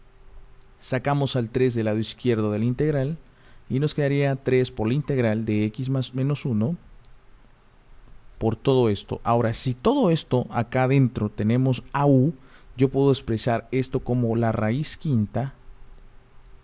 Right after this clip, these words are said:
de u elevado al cuadrado. ¿Ya? Aquí nos falta el diferencial de x.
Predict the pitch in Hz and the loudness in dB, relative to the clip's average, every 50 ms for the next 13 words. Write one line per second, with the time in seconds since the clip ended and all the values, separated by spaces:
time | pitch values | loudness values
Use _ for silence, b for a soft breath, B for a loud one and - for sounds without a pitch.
0 | - - - - - - - - - 131 110 123 127 127 127 139 165 175 190 202 | -20 -20 -20 -20 -20 -20 -20 -14 -10 -4 0 2 4 4 4 4 4 2 2 0
1 | - - - - - - - - - - - - - - - 120 113 107 107 104 | -4 -10 -20 -18 -16 -16 -16 -18 -20 -20 -20 -20 -14 -8 -4 -2 0 0 0 0
2 | 110 117 117 120 120 120 - - - 113 104 - - 101 98 98 101 107 101 98 | 0 0 0 0 -2 -4 -6 -10 -8 -6 -6 -6 -4 -4 -2 0 0 0 0 0
3 | 95 95 - - - - - - - - _ - - - 101 107 135 170 160 - | -2 -6 -10 -16 -20 -20 -20 -20 -20 -20 _ -14 -8 -4 -4 -4 -2 -4 -6 -4
4 | - 117 113 110 - - 107 113 - - - - - - 104 - - 107 101 95 | -2 -2 -2 -2 -2 -2 -4 -4 -4 -8 -10 -10 -10 -12 -12 -8 -6 -6 -6 -6
5 | - - 104 98 98 95 117 123 117 123 - - 82 - - - | -4 -4 -4 -4 -2 0 0 0 0 0 -2 -10 -12 -12 -12 -16